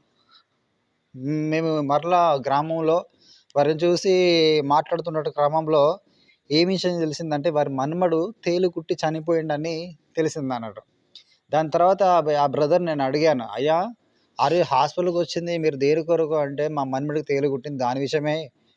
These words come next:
నేను అక్కడికి వచ్చాను, మరి మాకెందుకు చెప్పలేదు? మేము అక్కడే ఉన్నాం కదా, కలిసి ప్రార్థన చేసే వారం కదా" అని చెప్పినప్పుడు నేను చెప్పలేకపోయానయ్యా, చిన్న బాబు కదా,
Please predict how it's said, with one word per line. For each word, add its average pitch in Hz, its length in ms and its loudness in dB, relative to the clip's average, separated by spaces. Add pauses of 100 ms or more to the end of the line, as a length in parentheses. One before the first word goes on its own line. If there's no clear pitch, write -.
(220)
నేను 127 60 -2
అక్కడికి 135 220 0
వచ్చాను, 165 600 2 (440)
మరి 147 80 -2
మాకెందుకు 147 560 0
చెప్పలేదు? 160 380 0
మేము 143 360 0
అక్కడే 165 300 2
ఉన్నాం 156 280 0
కదా, 143 200 0
కలిసి 139 480 -2 (360)
ప్రార్థన 139 360 2
చేసే 160 240 4
వారం 143 360 2
కదా" 139 200 2
అని 139 340 -4 (500)
చెప్పినప్పుడు 151 440 -2
నేను 143 120 -4
చెప్పలేకపోయానయ్యా, 123 1080 -2 (1000)
చిన్న 151 180 -2
బాబు 135 360 2
కదా, 131 220 -2